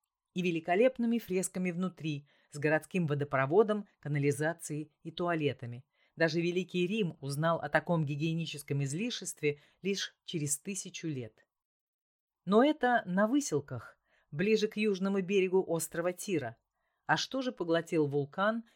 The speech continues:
и что он засыпал восьмидесятиметровым слоем пепла и лавы? Остается только фантазировать, сколь обустроенной и налаженной была жизнь богатейшей Тиры в центре острова и что человечество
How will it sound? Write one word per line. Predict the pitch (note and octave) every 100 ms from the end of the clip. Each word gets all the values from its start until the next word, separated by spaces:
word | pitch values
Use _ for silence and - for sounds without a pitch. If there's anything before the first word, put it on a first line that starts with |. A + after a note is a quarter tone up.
| _
и | F#3
что | F#3+ - B3+
он | B3
засыпал | A3+ A3+ - G#3+ F3+ C#3 C3
восьмидесятиметровым | B2+ D3 F#3 E3 D#3 - D3+ C#3+ D3+ E3 C#3+ C3+
слоем | - D3 C#3+ C3+
пепла | - G#3 G#3+ G3+ F#3+ _ -
и | E3
лавы? | D#3 B2 A2+ A2 _ _ _ _ -
Остается | F3 - G#3+ B3 -
только | A3 A3 A3 G#3
фантазировать, | A3+ G#3+ G#3+ A3+ A#3+ C#3+ C3 - -
сколь | - - E3+
обустроенной | - D3 D#3+ - F3 F3+ D#3+ D3
и | -
налаженной | C#3+ C#3+ E3+ F3 D#3 C#3+
была | C#3+ C#3+ D3+
жизнь | D#3 E3+ D#3
богатейшей | C#3 C#3 D3 E3+ D#3+ - C#3+
Тиры | - F3+ D#3
в | D3
центре | - D#3 C#3+ C#3
острова | G3 G#3+ F#3 F#3 F#3 _ _ _
и | -
что | E3 -
человечество | E3 D#3 D3+ G#3 A3+ G#3+ - G3